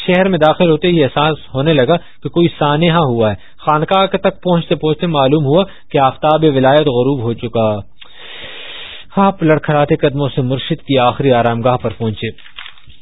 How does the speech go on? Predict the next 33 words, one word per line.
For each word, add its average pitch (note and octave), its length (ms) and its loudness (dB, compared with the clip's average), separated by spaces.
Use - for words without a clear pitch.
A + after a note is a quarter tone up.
سطح E3 280 2
زمین D#3+ 280 2
پر F3 180 0
کچھ - 220 -10
پتھر F3+ 360 -2
رکھ E3 180 -2
کر F3 140 2
قبرستان، D3 640 -2
قبر F3+ 240 -2
کو E3+ 140 -4
نشان D#3 480 -2
بنا C3 220 0
دیا B2+ 200 0
گیا A2 220 -4
تھا۔ - 160 -18
دراصل F3 260 2
حضرت F3 120 0
مختار، E3 320 -4
مختار D3 280 -4
کاکی D3+ 300 -2
رحمۃ D#3 220 2
اللہ D3+ 140 0
علیہ D3+ 140 2
نے D#3+ 60 0
وصیت D#3 360 -4
فرمائی C3 240 0
تھی G3 160 -2
کہ C#3+ 120 -4
قبر F3+ 260 0
کو، F3+ 180 -4
قبر F#3+ 280 0
کو F#3+ 160 -2
سطح E3 240 -4